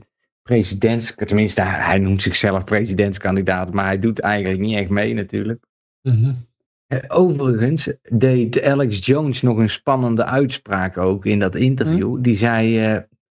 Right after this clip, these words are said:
Speaker 1: "Zowel Biden als Trump worden vermoord voor de verkiezingen."
Speaker 2: Ja, ik heb het gehoord, ja. Ja.
Speaker 1: Ja. Maar goed, even dat terzijde. Eh,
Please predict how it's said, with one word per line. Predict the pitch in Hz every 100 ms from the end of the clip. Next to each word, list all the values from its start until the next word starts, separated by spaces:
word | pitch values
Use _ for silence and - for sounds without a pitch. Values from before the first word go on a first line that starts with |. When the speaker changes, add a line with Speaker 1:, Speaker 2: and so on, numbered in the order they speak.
| _
Speaker 1:
"Zowel | 95 113 123 123 151 143 120
Biden | 113 117 139 135 135 127
als | 143 160 131 -
Trump | 127 139 175 180 _
worden | 123 139 135
vermoord | 113 117 131 147 120 -
voor | 151 143
de | 123
verkiezingen." | 110 123 92 90 87 82 - _ _ _
Speaker 2:
Ja, | 175 180
ik | 170
heb | 160
het | 147
gehoord, | 147 151 147
ja. | 147 131 120 - _ _
Ja. | _ 107
Speaker 1:
Ja. | 95 - _ _ _ _
Maar | 107
goed, | 92 85
even | - 104 110
dat | 107 101
terzijde. | 107 95 90 95 120 147 - _ _ _
Eh, | 127 120 117 113 110 110 110